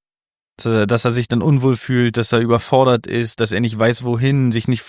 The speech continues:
traut, Fragen zu stellen und dann kannst du schnell aus einem A-Mitarbeiter einen B- oder einen C-Mitarbeiter machen. Und das ist die Schwierigkeit, die viele Unternehmen halt einfach haben, dass sie halt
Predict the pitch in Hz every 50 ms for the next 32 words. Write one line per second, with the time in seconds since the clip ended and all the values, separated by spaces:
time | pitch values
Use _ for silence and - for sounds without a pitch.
0 | - - - - 120 113 - - - 101 104 131 135 - - 117 - - 117 117
1 | 117 117 107 104 113 - 131 131 - 139 131 - - 123 131 135 120 - - 117
2 | 101 - - 101 113 143 156 147 151 139 120 135 131 123 143 127 113 113 107 117
3 | 117 131 139 131 123 120 123 123 120 - - 151 165 170 147 113 110 98 95 82
4 | 78 78 - - - - - - _ - _ _ _ _ _ _ _ _ _ _
5 | _ _ _ _ _ _ - - 92 101 110 117 113 - - 123 - - 147 151
6 | 147 156 147 - - 127 113 - 110 - - 127 117 117 110 113 110 110 110 107
7 | 107 107 110 107 101 87 98 104 - 107 - - 104 101 107 120 127 117 110 104
8 | - 110 110 110 110 107 -